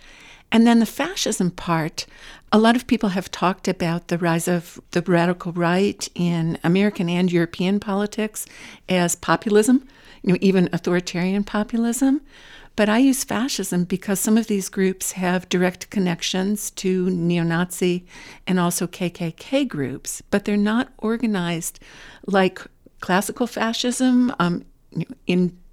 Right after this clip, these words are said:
Germany or in Italy under Hitler or Mussolini. Um, it's not top down. It's not state-centered. It's much more grassroots. The term that's often used, i-,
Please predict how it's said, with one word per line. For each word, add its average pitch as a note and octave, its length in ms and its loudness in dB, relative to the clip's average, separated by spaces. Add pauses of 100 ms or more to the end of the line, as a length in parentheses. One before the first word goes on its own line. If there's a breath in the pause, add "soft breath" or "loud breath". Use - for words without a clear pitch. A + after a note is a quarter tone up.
(280)
Germany F#3+ 500 4
or F3 280 2 (100)
in E3+ 240 -2
Italy F#3 440 2
under F3 300 -4 (240 loud breath)
Hitler F#3 400 -4
or F3+ 40 0
Mussolini. F#3 800 4 (480 loud breath)
Um, F#3+ 360 2
it's F#3 160 -2
not G3+ 180 2
top - 240 -4
down. F3+ 380 0 (240)
It's - 180 -4
not - 220 -2
state-centered. - 1200 -2 (480 loud breath)
It's F3+ 460 2
much G3 360 2
more G#3+ 360 2 (240)
grassroots. - 920 0 (480 loud breath)
The F#3+ 360 0
term G3+ 200 2
that's G3+ 200 -2
often F#3+ 300 0
used, F#3 360 -2
i-, F3 120 -4